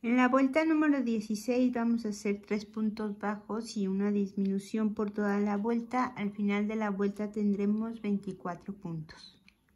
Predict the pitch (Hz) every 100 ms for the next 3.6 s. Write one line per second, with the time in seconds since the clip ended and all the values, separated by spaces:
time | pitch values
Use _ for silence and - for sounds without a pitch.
0 | _ _ - - - - - 226 220 233
1 | 254 254 294 294 277 - 262 247 226 -
2 | 247 247 247 262 262 - 214 208 202 208
3 | 214 - - 285 302